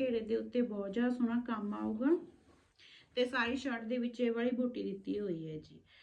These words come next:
ਤੇ ਬਹੁਤ ਜ਼ਿਆਦਾ ਸੋਹਣਾ ਕੰਮ ਕੀਤਾ ਹੋਇਆ ਬਾਜੂ ਦੇ ਉੱਤੇ। ਜਿੱਦਾਂ ਹੀ ਬਾਜੂ ਦੇ ਉੱਤੇ ਕੰਮ ਆ ਉਦਾਂ ਹੀ ਆਪਾਂ ਕੀਤਾ ਹੋਇਆ ਬਾਟਮ ਦੇ ਉੱਤੇ ਜੀ। ਇਹ ਵਾਲਾ ਆਏਗਾ ਜੂ-, ਦੂਜੀ ਬਾਜੂ ਦੇ ਉੱਤੇ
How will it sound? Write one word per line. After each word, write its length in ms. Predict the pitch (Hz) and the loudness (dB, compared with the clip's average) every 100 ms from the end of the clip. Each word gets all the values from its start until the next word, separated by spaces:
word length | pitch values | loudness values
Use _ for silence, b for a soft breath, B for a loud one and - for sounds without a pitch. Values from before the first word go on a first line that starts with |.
| B B _ 185 _ _ _ - | B B _ -20 _ _ _ -14
ਤੇ 80 | 214 | -10
ਬਹੁਤ 320 | 214 220 214 | -6 -6 -4
ਜ਼ਿਆਦਾ 180 | 226 240 | -4 -4
ਸੋਹਣਾ 260 | 240 233 233 | 0 2 2
ਕੰਮ 220 | 240 220 | 0 0
ਕੀਤਾ 300 | 220 226 226 | 0 -2 -2
ਹੋਇਆ 180 | 233 240 | -2 2
ਬਾਜੂ 340 | 226 208 190 208 | 2 2 0 0
ਦੇ 140 | 247 | 2
ਉੱਤੇ। 320 | 254 - 285 339 339 - | 2 2 2 2 0 -6
ਜਿੱਦਾਂ 300 | 220 220 190 | -4 -2 -2
ਹੀ 60 | 220 | -2
ਬਾਜੂ 320 | 220 214 208 | 0 -2 -2
ਦੇ 100 | 214 | -4
ਉੱਤੇ 240 | 233 247 240 | -2 -2 -2
ਕੰਮ 280 | 226 220 | 2 2
ਆ 60 | 226 | 2
ਉਦਾਂ 260 | 220 202 202 | 0 -2 0
ਹੀ 80 | 208 | -2
ਆਪਾਂ 260 | 202 208 | -2 -4
ਕੀਤਾ 320 | 196 202 208 214 | -4 -6 -10 -8
ਹੋਇਆ 300 | 220 247 311 | -4 0 4
ਬਾਟਮ 420 | 220 196 - 208 202 | 4 2 -4 -8 -6
ਦੇ 100 | 233 | -8
ਉੱਤੇ 380 | 220 - 269 | -8 -8 -6
ਜੀ। 260 | 254 277 320 320 - - B B B B - | -2 2 2 0 -10 -20 B B B B -14
ਇਹ 160 | 214 233 | -8 -6
ਵਾਲਾ 160 | 214 | -6
ਆਏਗਾ 320 | 208 196 196 202 | -6 -8 -10 -12
ਜੂ-, 200 | 190 190 - - | -12 -18 -20 -20
ਦੂਜੀ 300 | 190 190 202 | -10 -10 -8
ਬਾਜੂ 380 | 226 226 226 247 | -8 -8 -8 -8
ਦੇ 100 | 269 | -6
ਉੱਤੇ 340 | 269 262 294 | -6 -4 -2